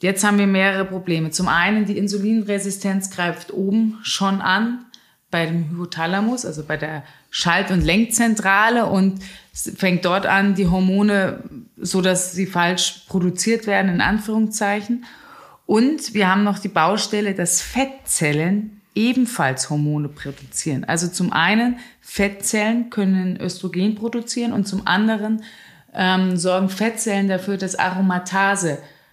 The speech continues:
ähm, freigesetzt wird. Und Aromatase sorgt dafür, dass Testosteron in Östrogen umgewandelt werden. Und jetzt denkt man immer, Östrogen gibt's nur bei Männern, äh, nur bei Frauen und Testosteron gibt's nur bei Männern. Das stimmt nicht. Alle Hormone gibt's bei beiden Geschlechtern.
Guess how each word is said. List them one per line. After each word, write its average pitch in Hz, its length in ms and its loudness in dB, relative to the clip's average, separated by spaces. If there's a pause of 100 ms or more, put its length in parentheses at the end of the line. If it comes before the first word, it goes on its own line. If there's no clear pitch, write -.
(260)
ähm, 156 440 -4 (520)
freigesetzt 160 640 0
wird. 156 120 -6
Und 156 80 -4
Aromatase 180 840 0
sorgt 226 300 -2
dafür, 233 260 -4
dass 202 220 -4
Testosteron 196 840 -2
in 175 440 0
Östrogen 185 560 -2
umgewandelt - 640 -6
werden. - 260 -10 (500)
Und 190 320 2 (600)
jetzt - 500 -4 (600)
denkt 214 200 4
man 220 140 2
immer, 208 180 2
Östrogen 208 520 2
gibt's 214 240 -2
nur 202 160 4
bei 170 200 2
Männern, 233 400 4
äh, 208 120 4
nur 202 200 4
bei 170 160 2
Frauen 202 460 2
und 202 120 0
Testosteron 202 720 -2
gibt's 208 220 -2
nur 196 80 2
bei 175 140 2
Männern. 208 360 2
Das 165 140 -2
stimmt 247 300 -2
nicht. 247 220 0
Alle 214 260 2
Hormone 202 440 2
gibt's - 260 -8
bei 175 140 -2
beiden 160 300 -2
Geschlechtern. 240 680 -4